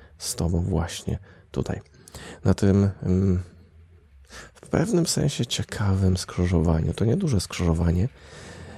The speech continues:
i tak usytuowane, że samochody muszą tu zwolnić. I, no i to fajnie brzmi, po prostu.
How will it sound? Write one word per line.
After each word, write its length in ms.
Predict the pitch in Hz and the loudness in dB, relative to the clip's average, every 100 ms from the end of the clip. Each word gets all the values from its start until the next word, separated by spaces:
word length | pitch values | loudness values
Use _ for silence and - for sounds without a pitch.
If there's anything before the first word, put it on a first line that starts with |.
| - - | -14 -2
i 480 | 98 95 92 95 98 - - - | 4 6 6 2 -2 -10 -20 -8
tak 240 | - - - | -6 -4 -4
usytuowane, 800 | 110 - - - 101 101 98 | -4 -4 -6 -4 -2 2 2
że 120 | 98 90 | 2 0
samochody 560 | - 80 - 69 92 - - - - | -2 -2 0 2 2 0 -18 -10 0
muszą 400 | 92 92 - 92 | 2 4 2 -4
tu 220 | - 87 - - - - - - - - 82 | -2 -4 -4 -12 -14 -14 -14 -14 -16 -10 -2
zwolnić. 720 | 80 87 80 82 - - - - | 0 2 0 -2 -12 -16 -14 -4
I, 380 | 117 98 95 95 95 - - - - - - - - - - - - - - - - - - - - - - | 0 2 4 2 -2 -16 -20 -20 -20 -20 -20 -20 -20 -20 -20 -20 -20 -20 -20 -20 -20 -20 -20 -20 -20 -20 -2
no 100 | - | 4
i 80 | 117 | 4
to 140 | - | 4
fajnie 540 | 101 - 139 143 123 113 - - - - - - | 0 2 4 6 6 4 -2 -20 -20 -20 -20 -4
brzmi, 340 | 113 175 104 - _ _ | 0 0 -2 -6 _ _
po 80 | - | -6
prostu. 360 | 113 101 - | 0 0 -2